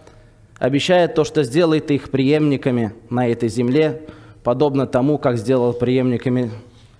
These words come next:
тех, кто был до них. И даст возможность в религии, которую Он обещал им. Заменит им страх безопасностью.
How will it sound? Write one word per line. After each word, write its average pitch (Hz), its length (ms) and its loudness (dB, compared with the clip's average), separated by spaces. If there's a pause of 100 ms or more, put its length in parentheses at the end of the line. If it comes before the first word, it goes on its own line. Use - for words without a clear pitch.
(160)
тех, - 300 -4
кто - 180 -2
был 113 200 0
до 113 100 0
них. 107 340 -4 (1400)
И 139 120 0
даст 175 260 2
возможность 160 920 2
в 123 80 -2
религии, 151 640 2 (360)
которую 131 520 0
Он 127 180 0
обещал 123 500 0
им. 110 360 -2 (1900)
Заменит 175 600 2
им 160 140 2
страх 175 480 2
безопасностью. 135 1000 0